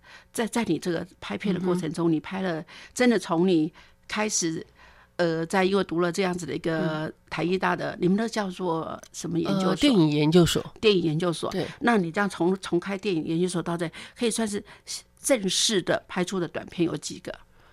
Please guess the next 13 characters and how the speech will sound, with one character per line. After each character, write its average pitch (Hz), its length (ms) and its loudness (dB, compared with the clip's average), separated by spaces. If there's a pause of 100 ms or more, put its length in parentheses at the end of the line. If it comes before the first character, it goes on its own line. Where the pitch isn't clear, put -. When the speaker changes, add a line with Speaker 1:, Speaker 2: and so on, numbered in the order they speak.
(240)
Speaker 2:
呃， 190 540 0
我 202 60 -2
在 285 140 4
学 190 160 4
校 247 300 6
里 156 100 8
面 180 180 8
拍 175 280 6
了 165 260 6
九 160 260 6
部 165 420 8
影 135 160 2
片。 156 220 4